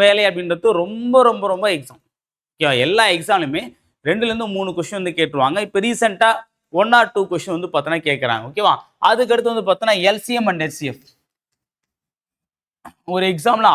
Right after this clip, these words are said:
ஆறு கொஸ்டின் கேட்டிருக்காங்க. போன குரூப் ஃபோர்லாம் பார்த்தீங்கன்னா ஆறு கொஸ்டின், நாலு கொஸ்டின், மூணு கொஸ்டின், குறைந்தபட்சம் மூணு கொஸ்டின் வந்து பார்த்தீங்கன்னா இந்த பார்ட் வந்து கேட்டுறாங்க. அடுத்து வந்து பார்த்தீங்கன்னா direct and indirect. Actually வந்து பார்த்தீங்கன்னா இந்த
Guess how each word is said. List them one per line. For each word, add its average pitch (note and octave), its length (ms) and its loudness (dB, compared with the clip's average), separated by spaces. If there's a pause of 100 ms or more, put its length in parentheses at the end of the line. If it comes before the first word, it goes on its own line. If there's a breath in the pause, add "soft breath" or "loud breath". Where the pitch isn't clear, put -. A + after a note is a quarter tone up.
(220)
ஆறு G3+ 260 6
கொஸ்டின் F3 300 -8
கேட்டிருக்காங்க. A2 380 -8 (400)
போன C#3 200 -2
குரூப் F#3 220 -4
ஃபோர்லாம் F#3 260 2
பார்த்தீங்கன்னா F3 260 4 (120)
ஆறு D#3+ 180 0
கொஸ்டின், C#3 280 -12 (720)
நாலு E3+ 300 4
கொஸ்டின், C#3 280 -10 (140)
மூணு G3 240 -4
கொஸ்டின், - 360 -12
குறைந்தபட்சம் A3 760 0 (420)
மூணு G#3 240 -2
கொஸ்டின் D3+ 260 -8
வந்து C#3+ 180 -6
பார்த்தீங்கன்னா C#3+ 360 -4
இந்த C3 140 -6 (100)
பார்ட் A#2 180 -2
வந்து B2+ 180 -10
கேட்டுறாங்க. G2+ 360 -14
அடுத்து D#3+ 220 -6
வந்து D#3 120 -10
பார்த்தீங்கன்னா B2 340 -2 (540 loud breath)
direct B3 440 4
and G3+ 120 -4
indirect. D#3 360 -2
Actually B3+ 280 0
வந்து A3+ 160 -4
பார்த்தீங்கன்னா A3+ 320 -4
இந்த A3 100 -6